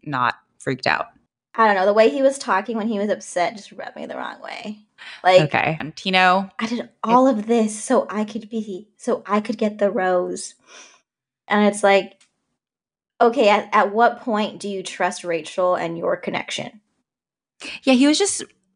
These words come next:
Speaker 1: super insecure in the moment. Yeah, and needed validation, which you're right. Maybe it's a sign that he's, like, kind of needy and codependent.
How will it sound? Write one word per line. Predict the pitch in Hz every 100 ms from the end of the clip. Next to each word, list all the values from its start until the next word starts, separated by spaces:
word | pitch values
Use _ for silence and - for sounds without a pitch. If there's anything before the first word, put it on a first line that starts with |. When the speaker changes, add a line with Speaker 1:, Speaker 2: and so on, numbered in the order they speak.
| _
Speaker 1:
super | - - 233 233 226 220 214 214 208 208 202 202 202 208 -
insecure | 170 165 170 - 151 139
in | 135 135
the |
moment. | 131 120 90 -
Yeah, | 156 143 -
and | 143 143
needed | 139 135 139
validation, | 127 127 - - -
which | 151 190 -
you're | 190
right. | 196 160 -
Maybe | 156 165
it's | 165
a | 165
sign | - 143 143
that | 135 143
he's, | 147 -
like, | 135 _ _ -
kind | - 139
of | 143
needy | 139 135 131 123
and | 127
codependent. | - 131 - 110 113 80